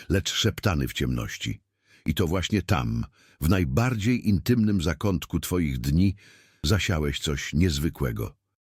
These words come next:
Słowo miłości ofiarowane w chaosie,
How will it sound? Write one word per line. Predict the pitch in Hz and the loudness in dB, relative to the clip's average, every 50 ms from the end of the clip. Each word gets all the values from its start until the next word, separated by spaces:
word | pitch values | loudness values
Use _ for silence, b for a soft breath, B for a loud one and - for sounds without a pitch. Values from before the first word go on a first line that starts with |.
| _ _ _ - | _ _ _ 0
Słowo | - 135 135 117 131 127 | 0 2 2 2 2 4
miłości | 123 123 131 135 131 135 127 107 - - - - - 76 | 4 6 6 6 4 4 2 0 -2 -4 -6 -4 -2 -2
ofiarowane | 80 85 - - 98 90 92 90 78 95 101 98 98 90 | 0 0 0 0 0 0 0 0 0 0 0 0 0 0
w | 82 - | -2 -4
chaosie, | - - 85 80 76 71 60 - - - 62 62 | -2 -2 0 0 0 -2 -2 -4 -6 -6 -6 -6